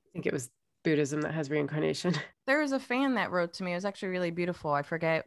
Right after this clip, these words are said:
Speaker 2: what religion, but he goes, like, "In my religion," he goes, "you know, everybody in your life has been reincarnated and they're there for a reason. And pasta was there for a reason." And I was like, "Oh, thank you so much for saying that." <laughs> Like, you know what I mean? And she'll
Speaker 1: Aw.
Speaker 2: come back.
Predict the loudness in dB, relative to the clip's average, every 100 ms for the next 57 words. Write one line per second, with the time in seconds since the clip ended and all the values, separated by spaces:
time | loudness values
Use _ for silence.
0 | -10 -8 -6 0 0 0 0 0 0 -2
1 | -2 0 0 0 0 -2 -4 -4 -4 -6
2 | -6 -6 -6 -12 -8 -6 -4 -6 -4 -4
3 | -2 -4 -4 -4 -4 -6 -8 -10 -6 -6
4 | -4 -4 -4 -2 -2 -2 -6 -8 -6 -6
5 | -4 -6 -4 -6 -4 -2 -2 -2 -4 -4
6 | -6 -10 -20 _ _ 0 0 -2 -4 -2
7 | -2 -2 -4 -2 -2 0 -2 0 -2 -4
8 | -20 -20 -4 4 8 10 10 10 12 10
9 | 10 8 8 6 4 4 6 6 8 8
10 | 10 8 8 8 8 8 8 10 10 10
11 | 8 2 2 4